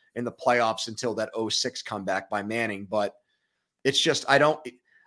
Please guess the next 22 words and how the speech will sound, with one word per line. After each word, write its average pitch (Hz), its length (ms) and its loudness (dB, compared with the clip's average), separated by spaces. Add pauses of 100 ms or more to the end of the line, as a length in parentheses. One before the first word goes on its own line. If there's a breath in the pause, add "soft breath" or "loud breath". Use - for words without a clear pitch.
(120)
I 143 120 10
don't 160 240 6
think 165 180 4
it's, - 300 -2
I 143 100 10
don't 156 160 6
think 160 160 0
it's 139 160 -4
fair 147 320 6
to 135 80 4
Ma-, 120 320 -2
to, - 220 -4 (180)
to 131 100 -6
Mahomes 123 680 0 (560)
to 160 80 0
put 147 260 2
anybody 117 840 2 (1200)
next 131 340 2
to 120 120 -2
him. 90 280 -6 (760)
Even 185 300 6
if, 170 160 4